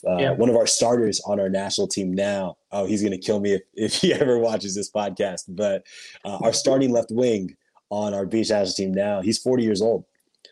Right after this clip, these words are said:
Speaker 1: But,
Speaker 2: Okay.
Speaker 1: you know, he, he's still killing it. And because in beach, you know, you, you take so much less wear and tear than you do on,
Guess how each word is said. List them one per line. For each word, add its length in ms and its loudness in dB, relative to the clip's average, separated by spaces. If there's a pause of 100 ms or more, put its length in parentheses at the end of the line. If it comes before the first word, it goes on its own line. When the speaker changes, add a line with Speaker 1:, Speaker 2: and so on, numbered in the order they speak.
(420)
Speaker 1:
But, 360 4
Speaker 2:
Okay. 200 2
Speaker 1:
you 60 0
know, 140 2
he, 120 2
he's 240 2
still 180 4
killing 300 2
it. 180 -8
And 420 -6
because 440 2
in 160 0
beach, 560 0
you 160 -4
know, 180 -4
you, 200 -2
you 60 2
take 240 2
so 160 2
much 220 0
less 340 -2
wear 180 0
and 120 -4
tear 420 -2 (520)
than 120 0
you 120 0
do 320 2
on, 140 2